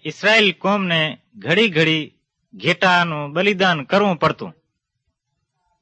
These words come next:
પણ પ્રભુ ઈસુએ અમા હારુથી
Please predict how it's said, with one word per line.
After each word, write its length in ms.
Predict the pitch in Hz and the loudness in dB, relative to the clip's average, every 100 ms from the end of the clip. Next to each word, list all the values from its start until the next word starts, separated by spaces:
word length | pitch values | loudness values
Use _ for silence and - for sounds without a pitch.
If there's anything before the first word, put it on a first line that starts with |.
| _ _ | _ _
પણ 220 | 135 165 | -2 0
પ્રભુ 440 | 165 180 190 240 233 | 0 -2 -2 0 2
ઈસુએ 520 | 220 190 190 190 175 _ _ _ - | 0 0 -2 -2 -4 _ _ _ -10
અમા 260 | 160 202 202 | -4 0 2
હારુથી 720 | 170 170 160 165 156 151 | 4 2 0 -2 -2 -2